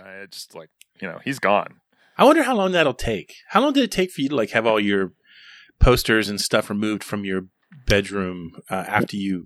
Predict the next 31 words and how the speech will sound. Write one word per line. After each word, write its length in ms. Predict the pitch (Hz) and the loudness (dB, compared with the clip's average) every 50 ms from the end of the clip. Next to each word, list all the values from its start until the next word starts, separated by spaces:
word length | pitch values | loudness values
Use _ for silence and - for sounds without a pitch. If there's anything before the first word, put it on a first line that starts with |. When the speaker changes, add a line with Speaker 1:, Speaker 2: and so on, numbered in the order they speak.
| - | -10
Speaker 2:
you 100 | - 95 | -10 -10
know, 240 | 87 80 76 - - _ _ _ _ _ _ _ _ _ - | -10 -10 -12 -16 -18 _ _ _ _ _ _ _ _ _ 2
Speaker 1:
Well, 220 | 131 123 123 117 | 4 4 4 4
Speaker 2:
had 80 | - - | 2 0
Speaker 1:
consider 560 | 107 120 - - - 180 165 143 117 110 107 - _ | -4 -4 -2 -2 0 2 4 4 4 4 2 0 _
that 140 | - 120 - | -6 -2 0
my 100 | 123 123 | -2 -2
parents 480 | - - - 147 139 127 110 - - | -2 -2 -2 -2 -2 -2 -4 -6 -8
moved 320 | 107 110 117 120 110 - 95 | -6 -4 -4 -4 -6 -4 0
back 280 | - 98 98 98 - | 0 2 2 0 0
to 80 | - 104 | -2 -4
Oklahoma 600 | 101 98 - 98 95 - 95 98 98 98 92 87 | -4 -4 -4 -6 -6 -4 -2 -4 -2 -2 -4 -4
while 320 | 85 85 92 98 98 98 98 | -2 2 4 4 6 6 4
I 120 | 98 98 | 4 2
was 220 | 95 98 90 - | 0 -2 -4 -6
in 100 | 92 87 | -10 -16
college. 720 | 87 - 95 87 85 80 76 73 - - _ _ - - _ _ _ - | -10 -6 -6 -4 -4 -6 -8 -12 -18 -20 _ _ -20 -20 _ _ _ -2
Speaker 2:
Oh, 140 | - 135 147 | 0 2 4
I 60 | 147 | 4
didn't 200 | 147 151 135 127 | 2 2 0 2
know 160 | 131 156 180 | 2 2 2
that. 220 | 127 87 78 71 - | 2 0 -4 -8 -6
Speaker 1:
So 280 | - - 117 113 117 | 0 4 4 4 4
I 160 | - 127 120 | 4 4 2
never 300 | 120 123 127 123 117 107 | 2 2 2 2 2 0
had 440 | 101 - 104 98 101 101 101 98 92 - - - | 0 0 0 0 0 0 -2 -4 -6 -10 -12 -12
a, 180 | 92 85 85 82 _ _ _ _ | -12 -12 -12 -14 _ _ _ _
you 100 | - 101 | -14 -12
know, 120 | 90 87 | -12 -10
so 160 | - - 107 107 | -6 -6 -4 0
my, 180 | 113 117 117 | 2 2 2